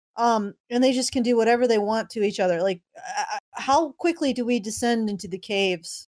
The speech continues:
f-, with this nonsense? Women can knife fight. Women can, can nuclear bomb each other. Women can, like, eh, uh, scalp each other. You know, that's good. That's, that, that's just expressing her femininity. She has, like,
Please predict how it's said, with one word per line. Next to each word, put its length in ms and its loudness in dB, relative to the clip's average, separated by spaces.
f-, 80 -20
with 200 -4
this 200 -6
nonsense? 600 -8
Women 600 0
can 160 2
knife 260 4
fight. 260 0
Women 260 2
can, 400 -2
can 180 -4
nuclear 420 0
bomb 340 0
each 160 -6
other. 200 0
Women 280 0
can, 380 -4
like, 200 -4
eh, 160 -4
uh, 60 -6
scalp 440 2
each 200 -4
other. 280 -2
You 80 -6
know, 60 8
that's 140 2
good. 240 2
That's, 180 -2
that, 220 2
that's 240 2
just 320 -4
expressing 580 0
her 120 0
femininity. 640 -2
She 160 -8
has, 220 -2
like, 200 -4